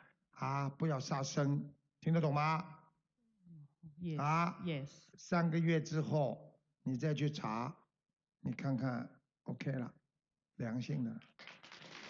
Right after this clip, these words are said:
Speaker 2: 呃，这个小房子。
Speaker 1: 你这个三个月当中不要去查，查的话你回到家就爬不起来了要，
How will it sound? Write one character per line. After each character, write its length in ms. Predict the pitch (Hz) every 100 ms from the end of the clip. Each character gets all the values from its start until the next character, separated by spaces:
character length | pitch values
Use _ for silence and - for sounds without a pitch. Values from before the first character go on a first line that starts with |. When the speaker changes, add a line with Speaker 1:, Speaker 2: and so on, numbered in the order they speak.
| - - - - - - - - - - - - -
Speaker 2:
呃， 480 | 214 196 180 175 180
这 80 | 233
个 60 |
小 160 | 254 220
房 200 | 214 214
子。 40 |
Speaker 1:
你 120 | 170 165
这 160 | 214
个 100 | 190
三 240 | 185 196 190
个 100 | 185
月 160 | 180
当 220 | 165 170
中 160 | 165 165
不 80 | 151
要 140 | 160
去 160 | 143 135
查， 400 | - - 110 120 - - _ _ _
查 180 | - 143
的 140 | 165 160
话 160 | 160
你 160 | 147 135
回 160 | 135
到 120 | 151 151
家 240 | 165 151
就 280 | 147 135 120
爬 200 | - 123
不 80 | 135
起 180 | -
来 200 | 113 98
了 100 | 110
要， 280 | 117 95 90